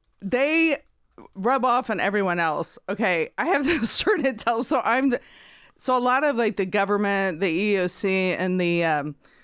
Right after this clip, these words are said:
whatever you have, you know, discrimination claims, the stuff, you have hearings on Zoom or whatever that Microsoft meeting thing. Um, <laughs> I don't know what it is, but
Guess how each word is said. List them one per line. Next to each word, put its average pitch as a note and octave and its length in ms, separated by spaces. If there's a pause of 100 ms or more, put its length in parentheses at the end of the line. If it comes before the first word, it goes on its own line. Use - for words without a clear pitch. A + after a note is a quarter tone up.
(240)
whatever A3+ 280
you A#3 120
have, F#3+ 280 (280)
you F#3+ 80
know, F#3 100
discrimination G3 760
claims, E3+ 480
the D#3 80
stuff, F#3 340
you G3 420 (200)
have G3 260
hearings G3 640
on E3+ 500 (100)
Zoom F#3+ 520
or D#3 440 (200)
whatever D#3+ 320
that D3+ 240 (600)
Microsoft F3 720
meeting E3 360
thing. D#3+ 300 (720)
Um, F#3 460
<laughs> - 40 (480)
I E4 120
don't F#4+ 200
know B3+ 160
what G3 140
it E3+ 100
is, E3+ 160
but G3+ 200